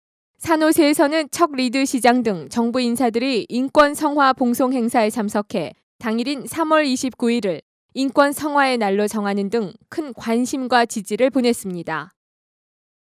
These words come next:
하지만 인권 성화의 다음 도착지 샌프란시스코에서는 세계 인권 선언문 조인식이 열렸던 도시라는 명예에 걸맞지 않게 케빈 뉴섬 시장이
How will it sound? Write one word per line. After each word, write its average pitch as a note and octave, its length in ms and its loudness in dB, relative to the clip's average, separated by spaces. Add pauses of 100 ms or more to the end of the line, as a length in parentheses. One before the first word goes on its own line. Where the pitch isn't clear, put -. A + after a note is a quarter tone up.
(120)
하지만 D4 380 2
인권 D4 400 4
성화의 C4+ 460 4
다음 A#3+ 320 0
도착지 A3+ 680 -2
샌프란시스코에서는 A3+ 1300 -2 (320)
세계 C#4 320 0
인권 C4 440 2
선언문 C4 520 -2
조인식이 A#3+ 520 0
열렸던 G3 600 0
도시라는 B3 680 -2
명예에 A#3+ 360 -2
걸맞지 G#3+ 440 0
않게 G3+ 440 -4 (340)
케빈 B3+ 400 2
뉴섬 C#4 420 2
시장이 B3 600 0